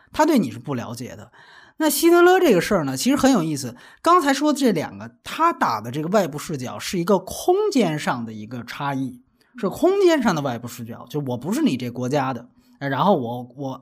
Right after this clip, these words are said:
我，我U F O也好，我这个，呃，要拍戏也好，突然空降。那这个片子，希特勒回来，他讲的是一个时间上的维度上的外部视角，就是原来的希特勒还，虽然还是德国人，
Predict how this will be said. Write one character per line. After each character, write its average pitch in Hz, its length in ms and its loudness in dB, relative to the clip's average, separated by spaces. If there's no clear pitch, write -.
我， 131 120 -10
我 135 240 -4
U 233 140 6
F 247 220 4
O 240 140 8
也 196 160 8
好， 160 320 4
我 139 160 0
这 185 180 -2
个， 160 160 0
呃， 156 340 -2
要 180 140 4
拍 247 240 2
戏 240 240 0
也 147 120 -4
好， 113 320 -10
突 - 140 -4
然 185 180 4
空 196 220 -2
降。 190 300 -2
那 254 100 2
这 254 380 0
个 139 80 -4
片 131 280 -2
子， 120 160 -8
希 - 200 -2
特 302 80 4
勒 294 100 4
回 123 160 -6
来， 135 160 -4
他 294 300 -2
讲 107 320 -8
的 107 100 -14
是 151 180 -10
一 139 80 -4
个 165 120 -2
时 139 520 -4
间 262 320 2
上 151 300 -2
的 120 80 -6
维 123 260 -8
度 139 220 -6
上 123 220 -8
的 113 80 -10
外 120 180 -8
部 113 100 -16
视 120 200 -14
角， 107 320 -16
就 190 160 0
是 165 160 -2
原 175 340 4
来 190 300 4
的 185 100 4
希 226 280 0
特 208 160 6
勒 208 340 4
还， 190 240 2
虽 285 160 2
然 262 160 6
还 208 100 4
是 214 120 2
德 175 240 0
国 214 120 6
人， 143 300 0